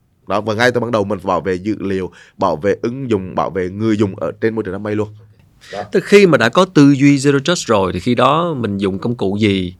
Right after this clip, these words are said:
Speaker 2: thì sẽ, sẽ, sẽ, sẽ lựa chọn phù hợp với từng doanh nghiệp.
Speaker 1: Đúng rồi. Nó mình sẽ tự, tự phù hợp vào, à, ngân sách,
Speaker 2: Ngân sách.
Speaker 1: phù hợp vào, à, con tùy ngành nghề nữa nha. <laughs> Mỗi ngành nghề nó khác nhau nữa, đúng không? Mỗi cái industry á, nó lại có cái cách tiếp cận khác nhau.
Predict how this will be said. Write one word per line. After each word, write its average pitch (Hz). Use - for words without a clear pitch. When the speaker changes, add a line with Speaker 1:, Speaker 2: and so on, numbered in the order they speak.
Speaker 2:
thì 110
sẽ, 110
sẽ, 107
sẽ, 110
sẽ 113
lựa 104
chọn 95
phù 113
hợp 98
với 131
từng 98
doanh 110
nghiệp. 92
Speaker 1:
Đúng 107
rồi. 95
Nó 110
mình 120
sẽ 117
tự, 120
tự 110
phù 104
hợp 104
vào, 98
à, 90
ngân 117
sách, 123
Speaker 2:
Ngân 110
sách. -
Speaker 1:
phù 113
hợp 101
vào, 98
à, 104
con 120
tùy 120
ngành 120
nghề 117
nữa 101
nha. 123
<laughs> -
Mỗi 127
ngành 139
nghề 127
nó 147
khác 139
nhau 127
nữa, 110
đúng 117
không? 127
Mỗi 101
cái 113
industry 139
á, 139
nó 107
lại 101
có 98
cái 107
cách 113
tiếp -
cận 87
khác 104
nhau. 107